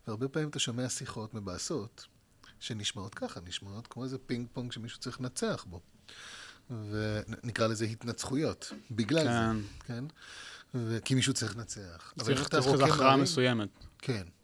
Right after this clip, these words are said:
Speaker 1: הכרעה מסוימת ושמישהו יכריע אותה, כן?
Speaker 2: Mm.
Speaker 1: לעומת אם אתה רוקם אריג ביחד בתוך השיחה הזאת,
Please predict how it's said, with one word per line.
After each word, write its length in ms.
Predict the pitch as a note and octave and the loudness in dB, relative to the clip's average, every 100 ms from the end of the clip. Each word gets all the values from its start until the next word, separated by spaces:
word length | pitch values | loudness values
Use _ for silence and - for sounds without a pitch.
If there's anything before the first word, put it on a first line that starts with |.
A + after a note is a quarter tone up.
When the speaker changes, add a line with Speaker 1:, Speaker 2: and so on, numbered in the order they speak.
| - - - - | -20 -20 -20 -6
Speaker 1:
הכרעה 260 | B2 A2 A#2+ | 0 4 4
מסוימת 480 | C3+ - B2 E3 C#3 | 4 2 4 2 6
ושמישהו 580 | - B2 B2+ F3 - G#2+ | 6 6 2 2 2 0
יכריע 400 | F#2 - F#2 E2+ | -4 -6 -8 -8
אותה, 240 | - D#2 D#2 _ _ _ - | -10 -16 -20 _ _ _ -16
כן? 160 | G2 | -8
Speaker 2:
Mm. 40 | A#2 G#2+ G2+ F#2+ - - - G#2 | -6 -6 -6 -10 -16 -20 -16 -8
Speaker 1:
לעומת 400 | G2+ A2 C#3 C3+ | -4 -2 -2 -4
אם 140 | G#2+ | -6
אתה 540 | G2 - G2 G2 G2 G2 | -8 -10 -8 -6 -6 -6
רוקם 480 | F#2+ - A2+ A#2 A#2+ | -8 -6 -6 -4 -4
אריג 340 | G#2+ B2+ F#3+ | -2 -2 -2
ביחד 600 | A#2 G2+ F#2+ F#2 G2 F2+ | -2 -2 -2 -4 -10 -12
בתוך 280 | F#2 F#2 G2 | -12 -12 -12
השיחה 460 | G#2 G2 - D3+ G3 | -10 -10 -8 -6 -6
הזאת, 480 | E3+ A2 G#2 G#2+ | -6 -6 -6 -6